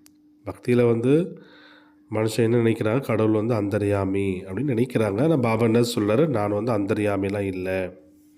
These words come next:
ஒவ்வொருவருடைய நடத்தை மூலமாக எல்லாமே தெரிந்து விடுகிறது. மிகவுமே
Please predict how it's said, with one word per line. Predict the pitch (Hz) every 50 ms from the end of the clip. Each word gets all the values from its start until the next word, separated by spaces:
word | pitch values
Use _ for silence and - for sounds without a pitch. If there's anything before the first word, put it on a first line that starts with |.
| - - - - - - - _ _
ஒவ்வொருவருடைய | - 113 120 120 139 160 165 165 151 156 151 147 127
நடத்தை | 113 110 120 120 - - 143
மூலமாக | 131 120 117 113 113 107 107 107 104 120 127
எல்லாமே | 107 98 101 101 98 104 107 104
தெரிந்து | - 101 95 98 98 101 101
விடுகிறது. | 98 95 92 90 95 92 92 90 87 92 92 92 90 87 90 - - - _ _ _ _ _ _ _ _ _ _ _ _ _ _ _ _ _ _ _ -
மிகவுமே | 113 120 127 131 151 165 175 165 165 165